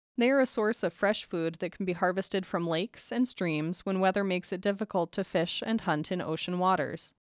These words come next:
Dollies are also abundant and easy to catch.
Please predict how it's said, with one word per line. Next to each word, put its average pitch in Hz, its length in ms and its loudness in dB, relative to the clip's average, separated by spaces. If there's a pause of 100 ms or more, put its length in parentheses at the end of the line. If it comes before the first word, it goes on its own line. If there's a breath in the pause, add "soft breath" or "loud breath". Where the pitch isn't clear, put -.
(140)
Dollies 240 360 6
are 214 120 4
also 233 260 2
abundant 165 560 0
and 202 180 -2
easy 180 240 -2
to 165 80 -4
catch. - 540 -2